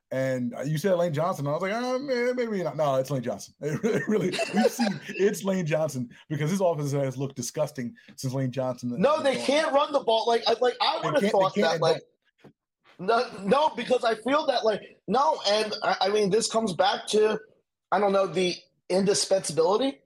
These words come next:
Speaker 2: of Jalen Hurts is, like, I'm not sure if this team can run without a, a, a running threat quarterback. Like, I don't know, like, it, like, their entire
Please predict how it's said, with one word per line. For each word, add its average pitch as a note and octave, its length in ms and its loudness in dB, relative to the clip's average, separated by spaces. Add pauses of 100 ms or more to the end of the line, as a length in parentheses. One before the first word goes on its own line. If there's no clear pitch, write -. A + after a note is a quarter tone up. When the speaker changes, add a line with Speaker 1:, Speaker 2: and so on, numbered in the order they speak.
Speaker 2:
of F3+ 120 0
Jalen G3 240 2
Hurts G3 280 0
is, F#3+ 180 2
like, F3 200 0 (500)
I'm C4+ 220 2
not - 160 2
sure D4+ 260 2
if A3+ 80 -2
this C#4 180 2
team D4 200 2
can - 140 0
run C4+ 200 2
without B3+ 300 2
a, A#3+ 80 4 (180)
a, G#3 80 4 (120)
a A3 100 2
running A3+ 260 0
threat B3+ 280 0
quarterback. C#4+ 540 2 (260)
Like, A3+ 160 2
I A#3+ 40 2
don't C4+ 140 2
know, C4 140 4
like, A#3 480 -2
it, B3 140 4 (120)
like, A3+ 180 -2 (480)
their C#4+ 220 4
entire C#4+ 380 0